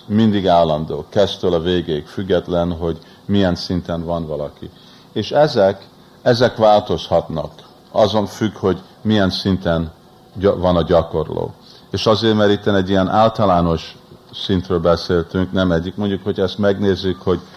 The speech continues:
Sradába, akkor lehet, hogy mindezek a másik, csak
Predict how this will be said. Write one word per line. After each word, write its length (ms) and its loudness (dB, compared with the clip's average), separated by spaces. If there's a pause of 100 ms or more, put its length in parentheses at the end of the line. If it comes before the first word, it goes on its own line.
(420)
Sradába, 840 4 (760)
akkor 320 2
lehet, 360 4
hogy 300 0 (300)
mindezek 480 2
a 40 0
másik, 520 0 (100)
csak 220 0